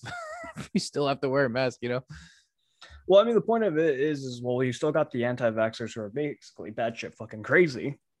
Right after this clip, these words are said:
Speaker 2: at the end of the day, but also you still can get symptoms. You can still get sick. And, like, the fact is just, like, just how serious this disease overall is, even though we are effectively inoculated at this point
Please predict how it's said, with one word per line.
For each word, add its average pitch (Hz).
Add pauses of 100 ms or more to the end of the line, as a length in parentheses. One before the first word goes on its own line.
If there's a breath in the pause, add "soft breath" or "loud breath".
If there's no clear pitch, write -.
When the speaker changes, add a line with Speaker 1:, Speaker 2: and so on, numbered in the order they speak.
(100)
Speaker 2:
at 104
the 107
end 98
of 98
the 95
day, 107 (300 loud breath)
but 165
also 170 (460)
you 180
still 208
can 202
get 131
symptoms. 110
You 113
can 117
still 131
get 120
sick. 113
And, 120
like, 120
the 113
fact 135
is 107
just, -
like, 110 (240)
just 120
how 120
serious 120 (460 soft breath)
this 113
disease 113
overall 107
is, 127
even 113
though 117
we 107
are 101
effectively 104
inoculated 160
at 175
this 175
point 185